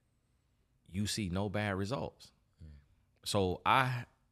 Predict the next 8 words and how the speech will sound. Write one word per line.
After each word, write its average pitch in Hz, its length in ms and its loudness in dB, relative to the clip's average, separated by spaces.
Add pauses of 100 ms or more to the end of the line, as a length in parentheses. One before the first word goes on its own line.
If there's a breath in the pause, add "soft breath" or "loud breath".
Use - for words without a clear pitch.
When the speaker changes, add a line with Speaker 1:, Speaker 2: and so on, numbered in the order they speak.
(420)
Speaker 1:
strive 85 760 0
to 92 180 -6
remove 90 840 0
everything 98 880 0 (260)
that 87 180 -2
is 76 280 -6
a 82 100 -6
weed, 73 520 -8